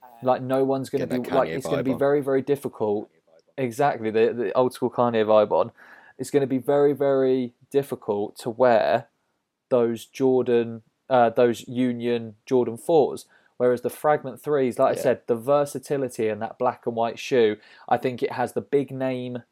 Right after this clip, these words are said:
Speaker 2: attached to it, being Fragment. So that's hype, ticks that box. Plus, it's just sleek, nice, well executed. It's gonna be a very unpopular opinion, because I know a lot of people are already crowning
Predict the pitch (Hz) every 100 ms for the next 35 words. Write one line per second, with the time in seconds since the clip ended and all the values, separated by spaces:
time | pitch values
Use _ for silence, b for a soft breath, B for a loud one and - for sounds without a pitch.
0 | - - 120 - - 110 120 - 117 110
1 | - 113 104 107 104 - b b b -
2 | - 113 113 - _ _ 120 120 - -
3 | - _ _ _ - 139 131 - - _
4 | - 135 - - 113 - 117 - - -
5 | - b b b b - 139 131 - -
6 | 135 - - 123 - - - 139 139 135
7 | - - _ _ _ 127 131 127 127 123
8 | - - _ _ 117 135 135 131 - -
9 | 120 - 113 107 - 113 104 _ _ 123
10 | 147 135 139 131 143 147 - 147 139 -
11 | - 135 127 123 139 131 104 95 139 -
12 | _ _ 117 117 120 117 117 135 127 127
13 | 123 127 120 127 131 123 120 113 - 123
14 | 117 117 117 110